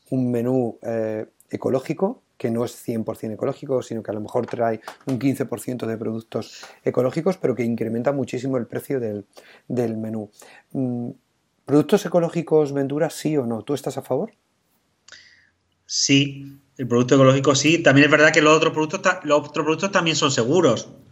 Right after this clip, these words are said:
Speaker 2: Los
Speaker 1: Ujú.
Speaker 2: alimentos no ecológicos, las verduras, legumbres y demás, también son bastante seguros.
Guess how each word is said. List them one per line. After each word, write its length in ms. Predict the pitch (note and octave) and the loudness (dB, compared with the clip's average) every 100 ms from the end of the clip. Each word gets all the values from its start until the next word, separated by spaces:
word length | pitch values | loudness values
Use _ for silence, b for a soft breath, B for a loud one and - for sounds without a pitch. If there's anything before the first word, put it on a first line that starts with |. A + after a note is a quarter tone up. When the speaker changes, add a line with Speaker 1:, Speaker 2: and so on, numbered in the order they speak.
| b b b b b | b b b b b
Speaker 2:
Los 180 | C3+ C3 | -2 2
Speaker 1:
Ujú. 80 | C#3 | 4
Speaker 2:
alimentos 840 | C3 C#3 D3+ E3 D#3+ D#3+ - - - | 6 4 4 4 6 6 0 -12 -6
no 180 | D3+ D#3 | 0 2
ecológicos, 800 | D#3+ E3 F#3 F3 G3 G3+ - - _ _ _ _ _ - | 4 2 0 -2 0 0 -2 -20 _ _ _ _ _ -2
las 200 | C3+ A#2+ | 2 2
verduras, 520 | B2 B2+ D#3 D3+ C#3+ | 2 6 8 8 8
legumbres 320 | C#3 C#3 C#3+ | 6 4 2
y 40 | |
demás, 480 | C#3+ C#3+ D#3 - - | 2 2 0 -4 -4
también 260 | - C3 C#3 | 2 4 4
son 160 | F3 | 4
bastante 320 | D#3 - C3+ B2 | 2 2 0 0
seguros. 560 | A#2 A#2 D3 A#2 G2 | -2 0 2 2 -2